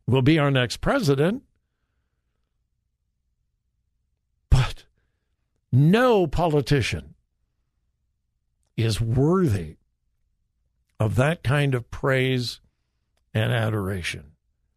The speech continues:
No politician, no one. A-, and so while I supported Donald Trump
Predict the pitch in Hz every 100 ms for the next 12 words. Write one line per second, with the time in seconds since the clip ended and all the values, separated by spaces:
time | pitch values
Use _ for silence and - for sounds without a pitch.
0 | _ - 110 110 123 127 147 143 - 95
1 | 92 95 101 82 - 76 - _ - 113
2 | 117 127 139 139 113 80 71 76 - _
3 | _ _ _ _ _ _ _ _ _ _
4 | _ _ _ _ _ _ _ _ _ _
5 | - 185 170 143 - 165 143 127 151 196
6 | 214 220 - 131 143 143 - 123 - 180
7 | 175 185 175 - _ 139 143 165 147 -
8 | 156 151 -